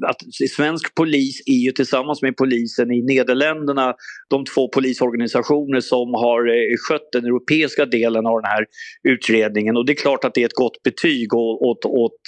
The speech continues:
eh, Sverige att det finns den tilliten till svensk, eh, eh, polis. Vad det leder till i framgångar i form av liksom krossade kriminella nätverk,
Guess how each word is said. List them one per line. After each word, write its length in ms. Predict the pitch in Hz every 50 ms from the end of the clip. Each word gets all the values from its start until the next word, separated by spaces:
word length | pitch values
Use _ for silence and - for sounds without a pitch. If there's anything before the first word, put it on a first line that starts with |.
| - 117
eh, 160 | 117 113 110 107 - - - - - - - - - - -
Sverige 300 | 131 123 117 113 117 117
att 80 | 113
det 80 | - 120
finns 320 | - - 143 139 127 -
den 160 | - 120 117 117
tilliten 600 | - 147 139 123 127 151 160 170 165 - 131 131
till 120 | 127 127
svensk, 500 | - - 120 110 104 - - - - -
eh, 500 | 113 113 113 113 113 113 107 101 117 107
eh, 120 | 107 107 113 113 - -
polis. 320 | 123 107 101 101 101 - - _ - - _ _ _ _ _ _ _ _ _ _ _ _ _ _ _ _ _ _ _ _ _ _ _ _ _ _ _ _ _ -
Vad 400 | - 123 123 147 151 156 160 160
det 100 | 160 165
leder 360 | 160 156 156 160 156 147 156
till 260 | 151 - 165 147 143
i 40 | 151
framgångar 1160 | 147 - 165 165 160 147 147 143 143 147 147 151 151 151 151 135 123 135 135 151 151 147 151
i 100 | 147 143
form 460 | - - - 165 156 143 143 143 147
av 200 | 151 147 139 -
liksom 260 | 143 131 - - 139 143 - - -
krossade 720 | 165 156 - - - - - 147 147 147 139 135 143 139 _ - - -
kriminella 580 | 160 147 143 143 143 147 143 139 139 139 139 139
nätverk, 960 | 143 143 143 143 139 131 131 - 131 131 139 143 143 139 139 139 143 -